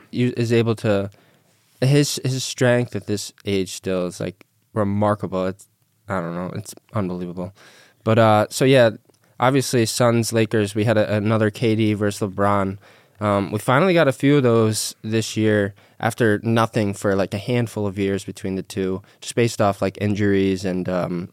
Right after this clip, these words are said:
you know, just unfortunate circumstances like that. But, uh, that's obviously maybe the s-, most, or I'll, I'll say second most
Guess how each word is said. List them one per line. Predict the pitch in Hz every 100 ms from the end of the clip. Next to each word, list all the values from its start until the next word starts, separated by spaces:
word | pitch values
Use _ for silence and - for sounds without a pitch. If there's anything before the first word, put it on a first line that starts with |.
| 110
you |
know, | 98 90 113 _
just | 113 117
unfortunate | 104 101 95 98 90
circumstances | 104 98 - 92 - 95
like | 92
that. | - 92 90
But, | - 90 - _ _ _ _
uh, | 101 95 95 90 -
that's | 113 113
obviously | 123 117 110 110 101 101 _ _ _ _ - -
maybe | 117 107 110 113 104
the | 95 104
s-, | 95 - -
most, | 110 107 117 -
or | 107 104 -
I'll, | 127 120 -
I'll | 120
say | 117 123 113
second | 104 - 104 104
most | 95 95 - -